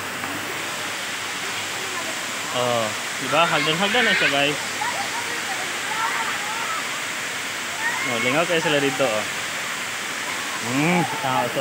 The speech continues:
manaog ta, guys. Ari pa ka sa, uh, ubos. Hmm, ari ta, ari sa ubos, guys. Oh. Nagyapon siya yung post niya, guys. Kana,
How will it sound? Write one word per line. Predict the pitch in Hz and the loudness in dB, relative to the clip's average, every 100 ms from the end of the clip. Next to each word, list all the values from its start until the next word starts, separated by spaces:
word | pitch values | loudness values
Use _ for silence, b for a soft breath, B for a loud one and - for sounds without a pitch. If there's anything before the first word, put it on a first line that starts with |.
| 131 | 0
manaog | 143 190 214 | 2 4 4
ta, | 208 | 4
guys. | 190 180 233 - - - - - - - 160 | 6 6 4 0 -4 -4 -6 -6 -6 -2 0
Ari | 180 190 | 0 -2
pa | 190 | -2
ka | 196 | -4
sa, | - 180 170 165 | 0 4 6 6
uh, | 180 | 4
ubos. | 180 160 185 - - - - - - - - - - - | 4 6 6 2 -8 -8 -6 -6 -6 -8 -8 -10 -10 -6
Hmm, | 123 117 113 120 | -6 -4 -4 -2
ari | 131 147 | -2 0
ta, | 156 151 | 2 0
ari | 156 | 0
sa | 160 120 | -2 -2
ubos, | 143 151 | -2 -2
guys. | 143 147 160 - - - - - - - - - - - - - - - - - - - | 0 0 0 -4 -8 -8 -8 -10 -10 -10 -10 -10 -10 -10 -8 -6 -6 -6 -8 -8 -4 -2
Oh. | 117 113 107 - - - - | 2 2 0 -4 -8 -6 0
Nagyapon | 302 277 196 170 160 | 4 6 6 4 2
siya | 160 | 2
yung | 147 | 2
post | 156 147 | 0 2
niya, | 143 | 2
guys. | 135 143 139 - | 2 2 0 0
Kana, | 127 | 0